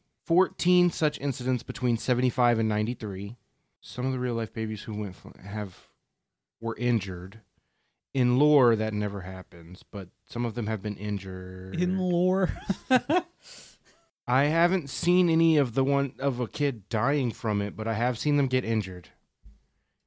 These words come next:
Speaker 1: Which I'm gonna put on, um, baby seat manufacturers. That's, you know, that's the one good thing they do. So that's cool.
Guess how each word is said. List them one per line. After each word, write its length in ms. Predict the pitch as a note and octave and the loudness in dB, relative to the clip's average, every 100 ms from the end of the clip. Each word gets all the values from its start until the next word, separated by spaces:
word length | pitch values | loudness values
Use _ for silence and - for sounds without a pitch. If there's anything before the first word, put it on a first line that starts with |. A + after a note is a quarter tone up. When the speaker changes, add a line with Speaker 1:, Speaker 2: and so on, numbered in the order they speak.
| _ _ _ _ _ _ - | _ _ _ _ _ _ -4
Speaker 1:
Which 200 | A#2+ C#3 | -4 0
I'm 160 | C#3 | 2
gonna 140 | C#3 C3+ | 2 4
put 220 | C#3 C3 | 4 4
on, 340 | A#2+ A2+ A#2+ - | 2 2 -2 -4
um, 480 | A2+ A2 G#2+ G#2+ D#2+ | -2 -2 -2 -4 -2
baby 240 | A#2+ A2+ | -2 0
seat 240 | G#2 A2+ G#2 | -4 -6 -6
manufacturers. 920 | G2+ G2 G#2+ G#2 - G2 F#2 - - - _ _ _ _ - | -6 -6 -8 -10 -10 -12 -14 -14 -16 -20 _ _ _ _ -2
That's, 260 | A#2 - | 0 0
you 100 | A#2+ | -4
know, 120 | A2 G#2 | -4 -4
that's 180 | F#2 | -6
the 80 | A2 | -6
one 200 | A2 A2 | -6 -4
good 180 | G#2+ F#2+ | -4 -4
thing 200 | G#2 G2 | -6 -6
they 120 | G#2 | -6
do. 240 | G#2 F#2 F#2 - _ _ | -6 -10 -12 -16 _ _
So 100 | - | -2
that's 180 | - D#3+ | 2 2
cool. 300 | - G2+ | 0 -2